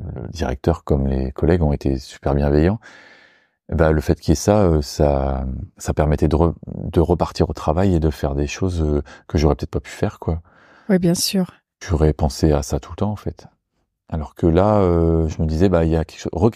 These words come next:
Speaker 1: il y a quelque chose qui redémarre, en fait, quoi. Malgré tout, même si c'est quelque chose qui s'est arrêté et que c'est très dur, hein, mais, euh, bah, déjà, le fait de repartir sur une activité, euh, professionnelle qui commençait,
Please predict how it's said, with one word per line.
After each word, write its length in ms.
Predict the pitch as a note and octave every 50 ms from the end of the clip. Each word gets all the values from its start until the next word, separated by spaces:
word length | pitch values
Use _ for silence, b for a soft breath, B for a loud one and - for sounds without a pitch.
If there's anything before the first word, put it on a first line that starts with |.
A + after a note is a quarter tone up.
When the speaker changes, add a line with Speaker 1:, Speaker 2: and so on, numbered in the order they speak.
| - _ _
Speaker 1:
il 60 | -
y 20 |
a 20 | F2
quelque 100 | - -
chose 100 | A2 G#2
qui 140 | - - F#2
redémarre, 400 | E2+ E2+ E2+ E2 F2+ G#2 A2 G#2+
en 80 | F#2
fait, 240 | E2 - F2+ F2+ -
quoi. 160 | _ - F2 F2
Malgré 300 | F#2 F#2 F2+ E2+ F#2+ -
tout, 200 | - - B2 - - - - - _
même 160 | F#2 E2+ D#2 -
si 80 | - -
c'est 60 | -
quelque 160 | - E2 -
chose 120 | - E2
qui 60 | - -
s'est 120 | - D2+
arrêté 560 | C#2+ C#2 D2+ D2+ - - A2 A2+ G2+ F2 D#2+ D#2
et 20 |
que 100 | - -
c'est 300 | - - D#2 C#2 C2+ - _ _ _ _
très 160 | - - E2 D2+
dur, 260 | C#2+ G#2+ A2+ A2 G#2
hein, 80 | G2+ G2
mais, 140 | F2 D#2+ D#2
euh, 180 | D#2 D2+ D2+ D2 B B B B B B B B B B B B B B B _
bah, 180 | - D#2 C#2+ C#2+
déjà, 280 | C#2 C#2+ C#2 D#2+ F#2 F#2
le 80 | F2
fait 160 | E2 - F#2+
de 100 | E2+ E2
repartir 640 | D#2+ D2 D2+ D2+ - D#2 - - - - - F2 -
sur 220 | - - E2+ D#2 D#2
une 80 | D2+
activité, 420 | D2 - - - D2+ - - - E2+ E2
euh, 120 | D#2 D2+ C#2
professionnelle 400 | - - C#2+ C2+ - - F2 E2+
qui 120 | - -
commençait, 800 | _ - G#2 F#2+ F#2+ F#2 E2+ - - A2+ A#2 A#2 A#2 A#2+ A2+ -